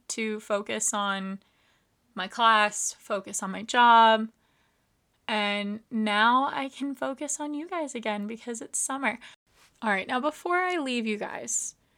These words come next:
um, because I missed you so dearly, I'm gonna give you some bonus content into my life. So I have nothing bad going on right now. Like, I won't lie to you. I'm very content with where I am. I'm on the down slope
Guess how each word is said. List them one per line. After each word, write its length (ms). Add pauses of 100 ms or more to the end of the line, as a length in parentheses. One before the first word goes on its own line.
(420)
um, 520 (100)
because 260
I 80
missed 300
you 80
so 180
dearly, 440
I'm 100
gonna 120
give 140
you 60
some 200
bonus 760 (140)
content 580
into 260
my 100
life. 500 (500)
So 400 (180)
I 680 (460)
have 240
nothing 440
bad 240
going 340 (200)
on 200
right 140
now. 240 (160)
Like, 140
I 60
won't 180
lie 180
to 60
you. 200 (340)
I'm 200
very 260
content 400
with 160
where 140
I 60
am. 320 (260)
I'm 120
on 100
the 100
down 640 (640)
slope 500